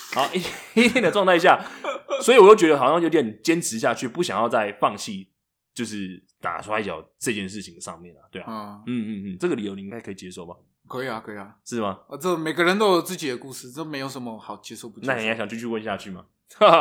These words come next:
Speaker 2: 但是也要看你要不要继续讲啊。
Speaker 1: 你可以问我就讲啊，没关系啊，你问我就讲啊，
Speaker 2: 好啊。
Speaker 1: 对啊。
Speaker 2: 那除此之外呢？
Speaker 1: 除此之外哦，放弃摔跤哦，嗯，当然还是考虑，考量到现实层面嘛，对啊，因为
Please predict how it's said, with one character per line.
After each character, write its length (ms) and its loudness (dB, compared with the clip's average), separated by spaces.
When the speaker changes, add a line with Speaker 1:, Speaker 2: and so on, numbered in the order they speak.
Speaker 2:
但 100 8
是 220 2
也 80 6
要 160 10
看 260 6
你 280 0
要 120 6
不 140 0
要 140 4
继 180 -4
续 140 -8
讲 200 -4
啊。 80 -2
Speaker 1:
你 80 2
可 100 6
以 40 10
问 120 8
我 120 6
就 80 2
讲 200 2
啊， 120 2
没 140 -2
关 140 0
系 120 -4
啊， 40 -2
你 80 -6
问 80 -4
我 120 -2
就 80 0
讲 160 -6
啊， 60 -14
Speaker 2:
好 40 -12
啊。 40 -16
Speaker 1:
对 120 -10
啊。 240 -10
Speaker 2:
那 80 2
除 180 0
此 180 -2
之 120 -10
外 260 -2
呢？ 200 -14
Speaker 1:
除 200 0
此 180 -4
之 180 -6
外 200 4
哦， 140 -8
放 180 -4
弃 160 -8
摔 280 -4
跤 180 -10
哦， 760 -4
嗯， 60 -10
当 140 2
然 100 0
还 20 -4
是 120 -4
考 160 -6
虑， 100 -6
考 140 -4
量 100 -4
到 100 0
现 140 -6
实 140 -12
层 160 -12
面 120 -8
嘛， 220 -12
对 100 -8
啊， 60 -6
因 80 -8
为 260 -10